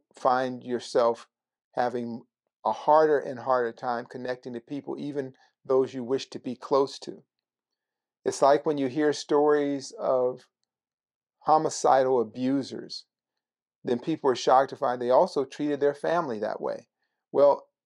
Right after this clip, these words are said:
that behavior didn't just start that day, and it's not always directed.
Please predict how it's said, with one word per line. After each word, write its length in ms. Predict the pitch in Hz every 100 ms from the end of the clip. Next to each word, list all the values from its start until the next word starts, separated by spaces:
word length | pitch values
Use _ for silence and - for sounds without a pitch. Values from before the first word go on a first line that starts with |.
| _
that 240 | - 160 160
behavior 500 | 160 156 180 175 139
didn't 300 | 147 151 127
just 220 | 131 -
start 400 | - 131 123 -
that 260 | 123 107 127
day, 240 | 120 110
and 100 | 107
it's 160 | 117 139
not 160 | 117
always 360 | 117 127 117 104
directed. 560 | 104 110 120 - -